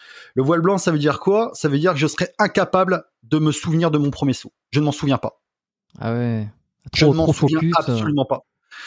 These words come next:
Speaker 1: Et je pense que, apparemment, hein, c'est du, c'est lorsque tu places le subconscient face à une, face à une situation qui est véritablement contre nature. Il a, il a une espèce de, de, de, de, de système de protection qui fait, alors je sais pas si c'est ça ou si c'est autre chose.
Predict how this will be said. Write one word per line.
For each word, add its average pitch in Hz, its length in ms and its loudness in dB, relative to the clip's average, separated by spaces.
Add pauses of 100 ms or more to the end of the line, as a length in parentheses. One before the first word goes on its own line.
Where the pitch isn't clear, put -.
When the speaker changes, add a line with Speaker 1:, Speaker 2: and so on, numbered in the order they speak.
(180)
Speaker 1:
Et 127 80 2
je 139 100 2
pense 226 420 0
que, 180 180 2
apparemment, 175 560 2
hein, 185 40 2
c'est 170 240 -2
du, 139 100 -4
c'est 160 160 -2
lorsque 180 320 0
tu 170 280 -2 (120)
places 208 480 0 (100)
le 143 140 0
subconscient 165 640 -2
face - 300 -2
à 160 40 2
une, 151 460 2
face 160 320 -2
à 143 140 2
une 139 160 -2
situation - 480 -2
qui - 120 -6
est 135 40 2
véritablement 139 380 0
contre 156 300 -6
nature. 139 300 -4 (1000)
Il 117 120 2
a, 123 180 4
il 135 120 2
a 139 40 2
une 143 80 2
espèce 151 380 0
de, 143 160 2
de, 135 180 0
de, 131 160 0
de, 123 180 0
de 120 120 0
système 156 420 -2
de 139 60 2
protection 143 540 -2
qui - 140 -10
fait, - 120 -2
alors 113 140 2
je 120 100 -6
sais 139 140 -2
pas 147 160 0
si - 140 -8
c'est 127 160 -2
ça 147 200 0
ou 127 60 0
si - 140 -8
c'est - 100 -4
autre 123 120 -4
chose. 214 200 0